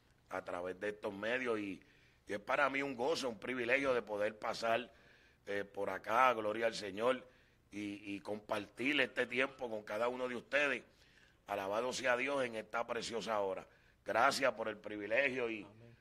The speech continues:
Speaker 1: por la oportunidad que nos da de estar aquí con ustedes.
Speaker 2: Amén. Así que, ¿verdad? Dios bendiga a, ¿verdad? nuestro hermano ministro del Señor. Amén. Gloria al Señor, ¿verdad? A José Mato, evangelista. Bendito sea el nombre del Señor por su gracia y por su misericordia. Yo quiero leer un texto, ¿verdad? De la Biblia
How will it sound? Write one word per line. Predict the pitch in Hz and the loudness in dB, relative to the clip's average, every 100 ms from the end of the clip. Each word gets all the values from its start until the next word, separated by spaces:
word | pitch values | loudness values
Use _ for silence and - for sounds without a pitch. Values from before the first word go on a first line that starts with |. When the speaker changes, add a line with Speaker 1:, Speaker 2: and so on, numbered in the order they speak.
| _ - | _ -6
Speaker 1:
por | 101 | -2
la | |
oportunidad | 104 104 101 101 101 104 | -2 -4 -8 -10 -6 -6
que | 113 | -4
nos | 120 104 | -6 -4
da | 117 | -2
de | 104 | -2
estar | - 107 | -2 -6
aquí | 95 107 | -6 -8
con | 104 98 | -8 -8
ustedes. | - 90 80 - _ | -8 -8 -8 -16 _
Speaker 2:
Amén. | - 151 156 214 208 | 2 4 6 4 4
Así | 180 - 160 | 2 2 0
que, | - 180 175 | 6 8 8
¿verdad? | 151 151 175 170 | 8 8 8 8
Dios | 156 | 6
bendiga | 147 151 156 165 160 147 123 - | 6 6 6 8 8 8 4 -2
a, | 135 | 0
¿verdad? | 139 151 | 2 2
nuestro | 165 - 143 | 0 -2 -4
hermano | 135 143 160 151 | 0 0 2 0
ministro | 143 143 - 147 | -4 -6 0 2
del | 143 | 2
Señor. | - 135 151 185 214 - - - _ - | 0 0 2 2 0 -14 -20 -20 _ -2
Amén. | 127 139 180 196 170 | 2 4 4 2 0
Gloria | 139 147 151 | 2 6 6
al | 143 | 4
Señor, | 143 139 156 | -4 0 2
¿verdad? | 165 147 156 139 | 4 6 4 4
A | |
José | 131 127 143 | 0 0 2
Mato, | 147 170 165 | 6 6 6
evangelista. | 147 139 123 131 190 - 156 | 2 0 -2 2 2 6 6
Bendito | 147 135 135 151 | 6 2 0 0
sea | - 156 | 4 6
el | 147 | 6
nombre | 147 147 147 | 4 2 2
del | 139 | 2
Señor | 139 165 175 | 0 0 0
por | 185 | -2
su | - | 0
gracia | 143 151 156 165 143 - - - _ | 4 4 4 4 2 2 -20 -20 _
y | 165 | 2
por | 175 214 | 4 4
su | - 185 | 4 -2
misericordia. | 175 180 160 151 202 190 | 0 0 0 2 4 6
Yo | 185 | 4
quiero | 233 240 | 4 4
leer | 226 220 | 4 2
un | 180 | 4
texto, | 196 202 - 165 | 6 6 6 6
¿verdad? | 151 175 | 10 10
De | 180 | 12
la | 156 | 10
Biblia | 156 196 165 143 | 8 6 6 6